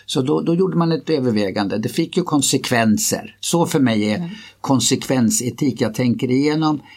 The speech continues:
Speaker 1: är det här rimligt, ja eller nej? Och det hade då varit, menade man då, lite omoraliskt att ta så mycket till en individ och så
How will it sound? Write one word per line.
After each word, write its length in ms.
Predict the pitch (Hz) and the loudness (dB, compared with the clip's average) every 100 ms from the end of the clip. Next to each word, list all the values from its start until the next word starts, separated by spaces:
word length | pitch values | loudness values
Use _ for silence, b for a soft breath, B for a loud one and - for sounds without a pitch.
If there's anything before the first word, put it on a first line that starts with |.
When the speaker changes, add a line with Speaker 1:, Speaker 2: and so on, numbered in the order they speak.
| B | B
Speaker 1:
är 120 | 147 | 2
det 60 | 127 | 4
här 200 | 120 113 | 2 2
rimligt, 560 | 139 117 110 135 135 | 4 4 4 2 0
ja 320 | 113 110 101 113 | 0 2 0 0
eller 200 | 104 113 | 2 2
nej? 400 | 143 143 117 b b b b - | 2 2 -4 b b b b -6
Och 240 | 131 - - | -6 -4 -2
det 60 | |
hade 240 | 120 127 127 | -2 0 0
då 140 | 113 | 2
varit, 300 | 104 107 - - - - _ | 0 -2 -6 -10 -10 -10 _
menade 480 | - 139 120 104 98 | 2 4 4 2 2
man 180 | 107 107 | 2 4
då, 160 | 104 95 | 2 0
lite 240 | 113 107 | -2 -2
omoraliskt 720 | - 131 117 110 107 131 107 113 | 0 2 2 2 2 2 0 -4
att 140 | - | -4
ta 220 | 110 107 | -2 0
så 180 | 107 117 | 0 2
mycket 380 | 110 107 117 - | 2 0 -6 -6
till 180 | 110 107 | -6 0
en 340 | 139 147 139 | 2 4 2
individ 560 | 127 117 107 95 110 107 | 2 0 0 -2 -6 -6
och 180 | 110 101 | -6 -6
så 180 | - | -8